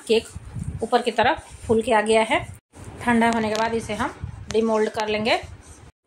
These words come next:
butter paper निकाल लेंगे। देखिए, इसका color कितना बढ़िया नीचे से भी आया है, ऊपर से भी आया है। अब देख सकते हैं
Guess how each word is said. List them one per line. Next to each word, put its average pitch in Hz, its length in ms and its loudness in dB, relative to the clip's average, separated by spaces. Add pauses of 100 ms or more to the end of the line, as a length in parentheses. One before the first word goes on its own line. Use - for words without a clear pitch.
(540)
butter 202 340 0
paper 254 320 2 (120)
निकाल 214 360 4
लेंगे। 214 340 0 (2250)
देखिए, 247 260 0
इसका 277 200 4
color 233 280 4
कितना 226 300 -2 (160)
बढ़िया 226 400 2 (200)
नीचे 220 300 2
से 220 160 -2
भी 233 120 2
आया 214 180 6
है, 269 160 2
ऊपर 214 240 2
से 202 140 -2
भी 220 160 0
आया 214 220 4
है। 269 200 0 (1300)
अब 190 160 -2
देख 214 180 4
सकते 226 320 2
हैं 247 220 4